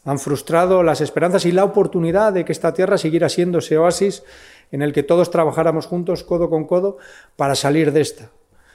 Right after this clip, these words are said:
para acabar con la pandemia, pero también para aprovechar la enorme oportunidad que el cambio de políticas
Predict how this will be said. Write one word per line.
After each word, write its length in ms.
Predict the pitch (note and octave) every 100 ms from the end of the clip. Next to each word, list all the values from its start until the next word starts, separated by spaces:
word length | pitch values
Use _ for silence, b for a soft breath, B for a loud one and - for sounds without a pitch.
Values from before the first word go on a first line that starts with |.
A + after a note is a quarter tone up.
| b -
para 180 | C3+ B2+
acabar 320 | B2+ C#3+ D#3+
con 120 | E3+
la 100 | D#3+
pandemia, 420 | D3+ D#3 G3 G#3+
pero 240 | F#3+ F3 E3+
también 480 | - C3+ D3+ G3+
para 200 | G#3 E3+
aprovechar 380 | D3 C#3+ C3+ F3
la 160 | F3+ D#3
enorme 520 | C#3+ D#3 F#3 F#3+ F#3
oportunidad 840 | F3 E3+ C#3+ - C#3 C3+ E3+ D#3+
que 100 | -
el 60 | C3+
cambio 260 | D#3 D#3+ E3
de 80 |
políticas 600 | D3+ D3+ D3+ E3 E3 -